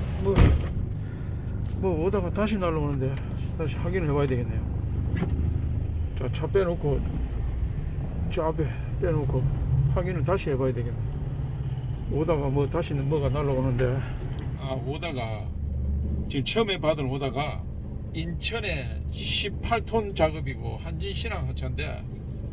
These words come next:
지금 조금 전에 아까 오다가 다시 물어보는데, 여기서 직송을 싣고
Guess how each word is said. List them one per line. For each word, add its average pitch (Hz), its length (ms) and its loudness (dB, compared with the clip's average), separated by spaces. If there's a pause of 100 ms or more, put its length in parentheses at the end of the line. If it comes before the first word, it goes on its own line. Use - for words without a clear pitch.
(440)
지금 147 320 -2 (580)
조금 156 240 -6
전에 185 160 4
아까 165 240 2
오다가 139 320 0
다시 - 360 2 (720)
물어보는데, 127 680 0 (640)
여기서 370 320 0
직송을 214 500 -4
싣고 - 600 -2